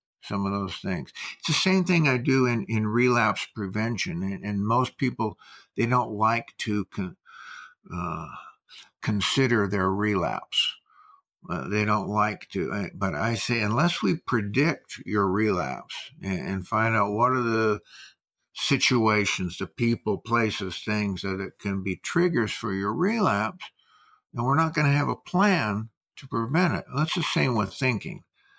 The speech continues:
you know, that, that if we have not, uh, identified, uh, some of their negative or, or irrational thinking processes and come up with some counter thoughts,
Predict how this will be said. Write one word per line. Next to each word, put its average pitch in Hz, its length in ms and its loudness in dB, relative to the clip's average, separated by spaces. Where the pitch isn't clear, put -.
you 82 200 -8
know, 95 220 -2
that, 98 320 -4
that 92 280 -2
if 95 300 -4
we 117 220 2
have 110 260 2
not, 110 440 2
uh, 87 240 -2
identified, 98 1120 0
uh, 87 240 -6
some 113 240 0
of 107 80 0
their 104 160 2
negative 117 680 0
or, 90 340 0
or 92 200 0
irrational 104 640 2
thinking 143 500 0
processes 95 840 -2
and 92 240 -2
come 117 240 0
up 110 200 2
with 107 160 -2
some 95 220 -4
counter 160 480 0
thoughts, - 640 -6